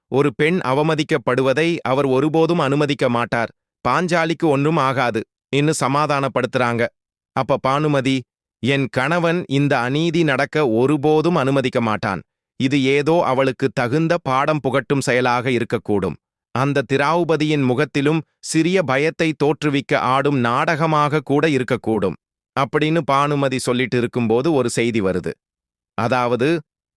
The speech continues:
அஸ்தினாபுரத்தின் மாபெரும் அரசவை முன்பு திராவுபதி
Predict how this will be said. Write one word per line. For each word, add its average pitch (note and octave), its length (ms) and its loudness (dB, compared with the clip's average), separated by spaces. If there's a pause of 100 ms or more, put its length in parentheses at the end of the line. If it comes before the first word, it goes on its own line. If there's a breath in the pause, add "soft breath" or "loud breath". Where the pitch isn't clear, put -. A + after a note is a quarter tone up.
(380)
அஸ்தினாபுரத்தின் C#3+ 960 0
மாபெரும் C#3 540 0
அரசவை B2+ 540 0
முன்பு A2+ 480 0 (460 soft breath)
திராவுபதி D3 580 0